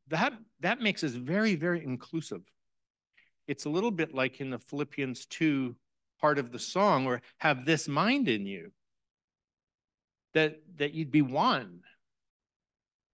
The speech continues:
But that's also a segue to our second half, diversity. Difference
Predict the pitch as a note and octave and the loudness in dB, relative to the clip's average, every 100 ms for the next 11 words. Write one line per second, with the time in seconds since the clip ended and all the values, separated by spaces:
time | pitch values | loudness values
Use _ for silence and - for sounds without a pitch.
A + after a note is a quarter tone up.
0 | _ - C#3+ - C3+ - E3+ A3+ F3 C3 | _ -4 -2 0 -2 2 0 0 -4 -4
1 | A2+ - D3+ C3 B2 A#2+ - B2 - G#3 | -6 -6 -6 -2 -4 -4 -8 -10 -4 -6
2 | - C3 G2 G2 F#2+ _ _ _ - C3+ | -4 -10 -8 -10 -10 _ _ _ -8 -6
3 | C3 D3 - - E3 _ _ _ _ _ | -2 -2 -2 -8 -10 _ _ _ _ _
4 | _ _ _ _ _ _ _ _ A2+ A#2 | _ _ _ _ _ _ _ _ -20 -2
5 | F3+ F3+ - G2+ F2 - - | 0 0 -2 -12 -12 -18 -18